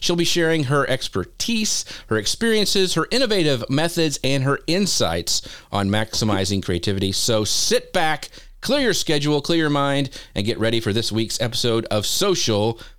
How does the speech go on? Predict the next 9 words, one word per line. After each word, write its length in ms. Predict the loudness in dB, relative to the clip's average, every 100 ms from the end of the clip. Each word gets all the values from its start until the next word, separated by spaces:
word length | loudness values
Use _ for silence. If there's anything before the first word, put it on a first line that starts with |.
| -10
Media 440 | -2 0 2 0 -2
News 460 | -2 0 0 -2
Live. 420 | -2 0 0 -2 -4 -16 -18 -2
Katie, 260 | 0 2
once 200 | 0 0
again, 180 | -2 0
I'm 160 | -2 -2
so 180 | -2
excited. 460 | -2 0 -2 -2